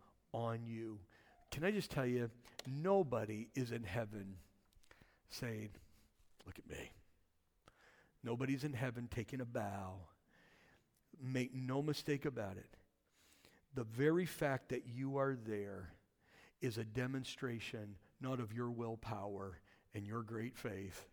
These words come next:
You're there because you serve a great God. <laughs> And for all eternity, you are simply there to reflect the grace, the mercy,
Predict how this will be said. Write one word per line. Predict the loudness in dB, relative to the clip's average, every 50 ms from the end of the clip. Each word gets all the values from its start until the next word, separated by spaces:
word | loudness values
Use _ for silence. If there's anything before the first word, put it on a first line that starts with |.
| _ _ _ -20 -20 -20 -20 -20 _ -10
You're | -6 -4 2 4 6 6 6
there | 6 6 4 2 2 -2 -2 -4 -6 -8 -12 -18 -20 -20 -16 _ -8
because | -6 -2 -2 -2 -2 -2
you | -4
serve | -4 -4 -6 -6 -6
a | -8 -12
great | -8 -6 -6 -4 -4 -4
God. | -4 -4 -4 -4 -6 -6 -4 -4 -4 -2 -2 -2 -2 0
<laughs> | -2 -2 -4 -6 -12 -10 -8 -6 -6 -6 -8 -10 -14 -20 -20 -20 -20 -20 -20 -20 -20 -20 -20 -20 -20 _ -20 _ _ _ _ -2 2
And | 2 2 2
for | 4 4 6 8
all | 10 10 10 8
eternity, | 8 6 4 4 2 2 2 0 -2 -2 -2 -2 -2 -4 -8 -14 -20 -18 -12
you | -6 -2 2 4 4 4 4 4
are | 4 4 4 2
simply | 2 0 0 0 0 0 -2 -2 -4 -2 -2 0 0
there | -2 0 -2 -2 0 -2 -4 -6 -6 -8
to | -8 -6
reflect | -4 -4 -4 -6 -6 -8 -6 -6 -6 -6 -8 -12 -18 -20 -20 -20 -20 -20 -20 -20 -18 _ -6
the | -6 -4
grace, | -4 -2 -2 0 2 2 2 2 2 0 -4 -4 -6 -6 -10 -16 -20 _ -4
the | -2 -2
mercy, | -2 -2 -2 -2 -2 -2 -2 -2 -2 -2 -2 -4 -4 -4